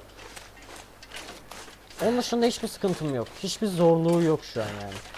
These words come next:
Doğru gidiyoruz değil mi? Evet, az kalmış zaten.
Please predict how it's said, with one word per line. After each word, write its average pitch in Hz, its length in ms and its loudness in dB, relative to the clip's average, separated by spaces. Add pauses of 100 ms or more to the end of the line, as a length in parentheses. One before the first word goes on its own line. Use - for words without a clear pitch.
(720)
Doğru 180 200 2
gidiyoruz 110 380 -4
değil 131 120 -4
mi? 151 160 -8
Evet, 110 260 -4
az 135 240 -6
kalmış 110 320 -6
zaten. - 280 -14